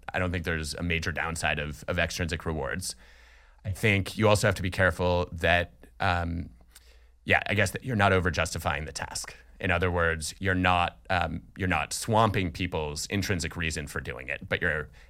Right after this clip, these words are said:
adding a reason to try it. So actually, um, if we, if we go to a different domain for a second, so, um, look at kids who don't wanna eat their vegetables. Extrinsic incentives are very effective to get kids to try vegetables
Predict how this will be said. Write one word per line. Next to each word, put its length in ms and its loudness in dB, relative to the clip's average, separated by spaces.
adding 300 6
a 60 2
reason 280 -2
to 60 -10
try 320 -4
it. 160 -10
So 220 -2
actually, 400 2
um, 400 2
if 120 -2
we, 240 4
if 160 0
we 100 2
go 120 6
to 100 6
a 60 4
different 320 0
domain 300 2
for 120 -4
a 40 -2
second, 380 -6
so, 380 2
um, 420 -2
look 140 0
at 140 0
kids 340 4
who 60 0
don't 120 4
wanna 140 0
eat 160 -2
their 100 0
vegetables. 640 -4
Extrinsic 440 2
incentives 360 2
are 80 4
very 340 4
effective 540 -2
to 80 -2
get 220 0
kids 240 -4
to 120 -6
try 380 0
vegetables 680 -6